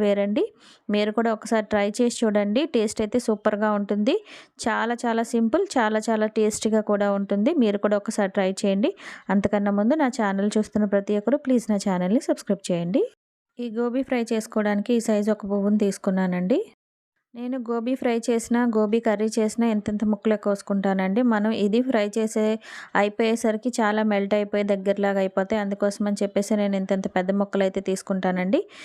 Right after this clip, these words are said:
మీరు ఏ సైజులో కావాలంటే ఆ సైజులో తీసుకోండి. ఫ్రైకైనా, కర్రీకైనా ఈ సైజులో మనం కట్ చేసి పెట్టుకున్నామంటే కూర ముద్దగా అవదండి, విడివిడిగా మీకు నేను చూపించినట్టు పొడి పొడిగా ఉంటుంది. వీటిని ఇప్పుడు ఉప్పు, పసుపు వేసి వేడి నీళ్ళలో వేసుకొని బాగా శుభ్రంగా కడుక్కోవాలి.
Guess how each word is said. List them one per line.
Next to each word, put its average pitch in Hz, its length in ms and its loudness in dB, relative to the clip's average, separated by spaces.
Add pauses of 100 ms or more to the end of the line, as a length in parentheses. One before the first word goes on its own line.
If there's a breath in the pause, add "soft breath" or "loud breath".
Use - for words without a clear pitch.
(220 loud breath)
మీరు 202 180 4
ఏ - 100 2
సైజులో 240 380 2
కావాలంటే 220 400 0
ఆ - 100 0
సైజులో 208 380 0
తీసుకోండి. 202 440 0 (100)
ఫ్రైకైనా, 214 500 0 (100)
కర్రీకైనా 208 500 0 (120)
ఈ 226 40 2 (120)
సైజులో 214 400 2
మనం 208 120 0 (100)
కట్ 196 180 -4
చేసి 208 200 0
పెట్టుకున్నామంటే 196 640 0 (440 loud breath)
కూర 220 160 4 (120)
ముద్దగా 214 380 0
అవదండి, 214 400 0
విడివిడిగా 208 420 2 (120)
మీకు 214 200 -4
నేను 208 160 0
చూపించినట్టు 202 600 0
పొడి 185 200 0
పొడిగా 190 340 2
ఉంటుంది. 190 300 0 (380 loud breath)
వీటిని 214 260 2
ఇప్పుడు 214 160 2 (220)
ఉప్పు, 247 180 0 (120)
పసుపు 220 260 -2 (100)
వేసి 214 240 0 (120)
వేడి 208 240 2
నీళ్ళలో 214 340 2
వేసుకొని 208 300 0 (100)
బాగా 190 240 0
శుభ్రంగా 196 440 0
కడుక్కోవాలి. 185 640 0